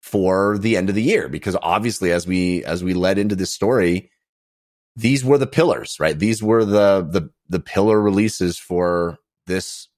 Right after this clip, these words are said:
platform and Game Pass in general. Uh, so what do you think this does? Do you, what are your, what's your feeling about how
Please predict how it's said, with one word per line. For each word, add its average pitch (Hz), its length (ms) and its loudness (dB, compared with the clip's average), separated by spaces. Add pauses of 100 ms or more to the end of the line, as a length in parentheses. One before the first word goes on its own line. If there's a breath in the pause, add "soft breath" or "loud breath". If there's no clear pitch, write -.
(180)
platform 76 760 -6 (880)
and 98 360 -2
Game 95 220 -2
Pass 78 440 -6
in 85 180 -4
general. 85 500 -4 (460)
Uh, 92 160 2
so 117 440 -2
what 117 260 0
do 160 80 -2
you 151 100 2
think 139 280 -2
this 117 160 -2
does? 139 400 0
Do 101 160 -2
you, 104 260 -2
what 95 540 -4
are - 20 0
your, 135 180 0
what's 117 220 -2
your 135 80 -2
feeling 127 380 -2
about 104 160 0
how 98 440 0